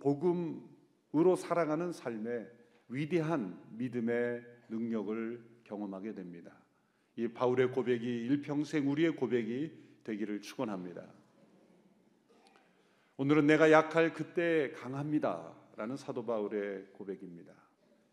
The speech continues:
여러분은 스스로 생각할 때 강자라고 생각합니까? 아니면 약자라고 생각합니까?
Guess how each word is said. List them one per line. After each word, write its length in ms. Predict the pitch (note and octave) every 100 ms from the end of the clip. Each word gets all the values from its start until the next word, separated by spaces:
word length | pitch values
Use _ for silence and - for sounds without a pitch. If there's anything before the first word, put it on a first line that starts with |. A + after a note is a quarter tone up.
| _ -
여러분은 380 | B2+ D3+ E3 G3+
스스로 440 | G3 G3 - E3+
생각할 480 | E3+ D#3 D3 C#3 A#2+
때 360 | C3 C3+ C#3 C3+ - - -
강자라고 520 | - C#3+ D#3 D#3+ E3
생각합니까? 920 | D#3 D3+ C#3+ B2+ A2+ G#2+ G#2+ G#2 G2+ - _
아니면 380 | G2+ G#2 G#2+ G2
약자라고 540 | F2 - - C3+ A#2 C#3+
생각합니까? 840 | - A#2+ A2 - F2+ E2+ - -